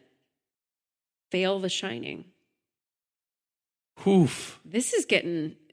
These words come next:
Speaker 1: this is different. I did not expect this.
Speaker 2: I didn't expect any of this.
Speaker 1: I expected most of these things were gonna pass.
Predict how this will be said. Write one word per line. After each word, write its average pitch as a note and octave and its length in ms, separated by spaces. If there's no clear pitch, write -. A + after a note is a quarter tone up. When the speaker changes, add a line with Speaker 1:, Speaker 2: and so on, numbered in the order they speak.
Speaker 1:
this A3 280
is F#4 140
different. A#3 480
I G#3 140
did C4+ 120
not A3 180
expect - 500
this. - 400
Speaker 2:
I D#3+ 60
didn't D#3 200
expect C#3+ 400
any D3 240
of A2+ 140
this. A2+ 300
Speaker 1:
I A3 80
expected B3 600
most F#3 440
of E3+ 80
these D#3+ 220
things D3+ 280
were D3+ 80
gonna C#3 160
pass. - 560